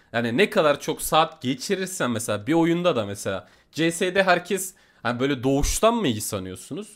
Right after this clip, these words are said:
Hayır. En çok oynayan en iyi oluyor arkadaşlar. Hani en çok oynarsan hani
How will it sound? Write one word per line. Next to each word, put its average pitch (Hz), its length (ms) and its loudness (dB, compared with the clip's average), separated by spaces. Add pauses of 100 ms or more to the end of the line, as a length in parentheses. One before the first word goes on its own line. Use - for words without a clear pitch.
Hayır. 175 380 6 (560)
En 233 180 8
çok 170 260 0
oynayan 151 380 2
en 220 200 4
iyi 147 180 2
oluyor 98 300 -2
arkadaşlar. 95 580 -6 (440)
Hani 302 320 2
en 220 180 2
çok 233 240 0
oynarsan 226 580 -2 (120)
hani 110 260 -6